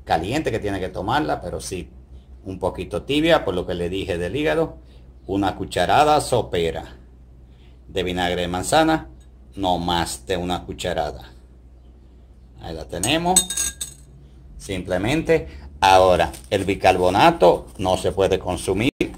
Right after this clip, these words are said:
en grandes cantidades porque puede hacer daño, es muy fuerte.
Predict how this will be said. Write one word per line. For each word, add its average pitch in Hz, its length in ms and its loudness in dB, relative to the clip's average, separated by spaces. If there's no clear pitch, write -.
en 90 160 -4
grandes 87 560 2
cantidades 113 920 0
porque 87 340 -2
puede 87 520 0
hacer 90 340 0
daño, 160 440 4
es 95 100 -6
muy 85 200 -4
fuerte. 147 420 4